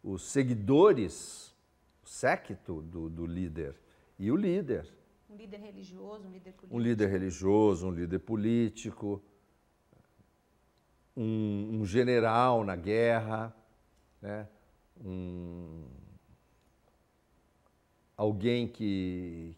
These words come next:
Speaker 1: que, enfim, né, se mostra como,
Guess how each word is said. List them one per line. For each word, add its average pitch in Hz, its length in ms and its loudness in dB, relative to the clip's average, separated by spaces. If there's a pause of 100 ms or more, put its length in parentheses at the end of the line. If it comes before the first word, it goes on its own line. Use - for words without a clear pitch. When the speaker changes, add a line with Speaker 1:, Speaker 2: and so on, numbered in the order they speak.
Speaker 1:
que, 82 920 -14 (140)
enfim, 80 540 -16 (1160)
né, 98 380 -12
se - 180 -12
mostra 95 420 -2
como, 90 540 -6